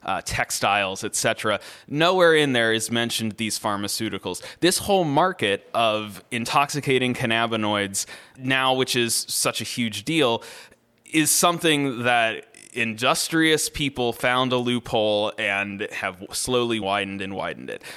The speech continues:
C B D was always a thing that people were interested in, but this whole other suite of chemicals is really only something that's arisen due to the loophole in the federal farm bill and in North Carolina's language.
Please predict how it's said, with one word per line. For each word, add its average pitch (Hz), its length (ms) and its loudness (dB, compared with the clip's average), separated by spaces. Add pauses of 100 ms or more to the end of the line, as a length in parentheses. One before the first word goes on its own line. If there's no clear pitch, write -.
C 208 220 2
B 196 140 0
D 196 280 2
was 139 280 2
always 135 340 4
a 123 60 2
thing 107 300 -2
that 104 120 -6
people 104 300 -4
were 95 120 -2
interested 98 520 -4
in, 98 260 -4 (280)
but 110 380 0
this 120 360 -2
whole 123 280 2
other 113 380 0
suite - 840 -4
of 113 160 -4
chemicals 110 800 -4
is 107 420 -2 (360)
really 147 720 2
only 110 340 0
something 98 360 -2
that's 92 200 -2
arisen 92 580 -2 (220)
due 110 180 2
to 98 460 0
the 113 120 0
loophole 101 520 0
in 92 100 -4
the 98 80 -2
federal 101 380 0
farm 101 340 0
bill 98 220 2
and 92 100 -2
in 92 160 -2
North 92 200 -2
Carolina's - 440 -4
language. - 400 -8